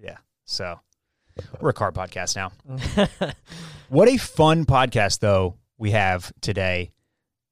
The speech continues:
Speaker 1: Earlier in the week, I really wasn't, I didn't know what we were gonna talk about this week. And then all of a sudden, Drop One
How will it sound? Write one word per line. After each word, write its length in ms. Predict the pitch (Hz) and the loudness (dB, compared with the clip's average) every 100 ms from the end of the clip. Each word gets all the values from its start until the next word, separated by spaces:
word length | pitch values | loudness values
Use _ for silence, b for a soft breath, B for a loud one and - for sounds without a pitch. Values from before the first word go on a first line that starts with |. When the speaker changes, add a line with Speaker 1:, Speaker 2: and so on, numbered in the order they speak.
| _ | _
Speaker 1:
Earlier 260 | 143 160 165 | 2 4 4
in 80 | 139 | 2
the 60 | |
week, 380 | 123 117 - - - _ _ _ _ | 2 0 0 -8 -20 _ _ _ _
I 80 | 110 | -4
really 200 | 143 175 | -2 0
wasn't, 440 | 143 143 139 120 - | 0 2 0 -2 -4
I 100 | 113 | -4
didn't 240 | 120 160 180 | -4 -4 -2
know 120 | 147 | 0
what 180 | 120 120 | 0 0
we 100 | 110 | -2
were 60 | |
gonna 160 | 101 101 | -4 -2
talk 220 | 123 147 | -2 -2
about 220 | 113 90 - | -2 -8 -8
this 200 | - - | -8 -8
week. 300 | - - - _ _ _ _ _ - | -14 -18 -20 _ _ _ _ _ -4
And 120 | 117 | 2
then 120 | 156 | 4
all 100 | 120 | 4
of 60 | 113 | 4
a 40 | |
sudden, 520 | - 127 110 107 101 95 _ _ _ _ _ - - _ | 2 0 0 -2 -4 -8 _ _ _ _ _ -20 -20 _
Drop 280 | 120 104 - | 0 0 0
One 440 | 107 113 113 117 | 0 2 2 -2